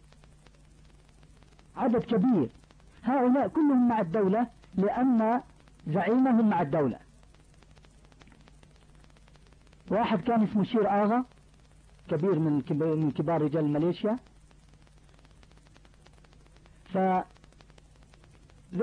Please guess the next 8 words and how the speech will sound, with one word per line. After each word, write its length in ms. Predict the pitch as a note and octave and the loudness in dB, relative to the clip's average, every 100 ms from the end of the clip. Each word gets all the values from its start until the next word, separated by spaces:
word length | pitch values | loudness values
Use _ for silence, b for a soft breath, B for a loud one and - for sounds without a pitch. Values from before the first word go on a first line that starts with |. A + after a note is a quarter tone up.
| A#3+ B3 A3 B3+ A#3 | 0 0 0 0 0
إليه، 240 | C4+ D#4+ - - - - - - b b - - - | 0 -2 -6 -18 -20 -20 -20 -20 b b -20 -20 -8
وفي 300 | F#3+ A#3 C4+ | -4 0 0
داخل 280 | A3 E4+ D#4+ | 0 0 0
المستشفى 720 | C#4+ C4 - B3+ - - G3+ B3 - - - - - - - - - - | 2 2 0 -2 -2 -2 -2 -2 -8 -20 -20 -20 -20 -20 -20 -20 -20 -18
علموا 380 | - B3 B3 A#3+ | -6 -2 0 2
أنه 220 | A3+ B3 | 2 2
ذهب، 340 | A3+ B3 A3+ F#3+ | 2 0 -2 -2
إيه، 320 | A3+ A3+ C4+ | -2 0 -2